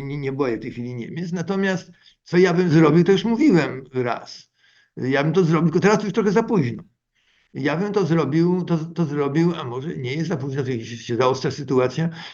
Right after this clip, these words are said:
Ja bym to zrobił już rok temu. Powiedziałbym po prostu Rosjanom krótko,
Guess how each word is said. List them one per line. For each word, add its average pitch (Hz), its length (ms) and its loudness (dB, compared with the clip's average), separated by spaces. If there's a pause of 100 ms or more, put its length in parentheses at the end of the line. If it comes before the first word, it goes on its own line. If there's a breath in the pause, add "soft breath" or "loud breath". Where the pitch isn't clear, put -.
Ja 143 120 2
bym 170 80 2
to 190 80 4
zrobił 180 240 4
już 185 120 2
rok 233 180 2
temu. 147 240 0 (680)
Powiedziałbym 180 520 4
po 190 100 4
prostu 185 320 0
Rosjanom 175 540 0
krótko, 156 580 -4